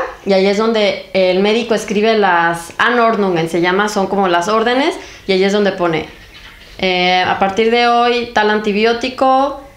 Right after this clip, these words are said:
y ya no queremos darle, eh, Sterofonidin absetzen, que es la, este, solución, solución fisiológica, absetzen,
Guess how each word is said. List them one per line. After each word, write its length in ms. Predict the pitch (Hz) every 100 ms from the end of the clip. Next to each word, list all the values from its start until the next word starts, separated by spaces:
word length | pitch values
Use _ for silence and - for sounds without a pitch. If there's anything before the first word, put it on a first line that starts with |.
| - -
y 520 | - 180 180 175 170
ya 140 | 170 190
no 120 | 202
queremos 380 | 202 190 190 180
darle, 640 | 190 180 190 190 - 170
eh, 20 |
Sterofonidin 760 | - - 202 196 196 190 220 220
absetzen, 720 | 202 202 233 233 240 262 269 -
que 100 | 190
es 60 | 180
la, 400 | 185 185 180 175
este, 440 | 170 160 160 156
solución, 720 | 156 175 156 156 202 220 285 330 - - - - - - - - -
solución 540 | - 180 170 170 190 190
fisiológica, 720 | 208 196 165 190 269 262 320 480 - - - - - -
absetzen, 680 | 202 220 208 180 - -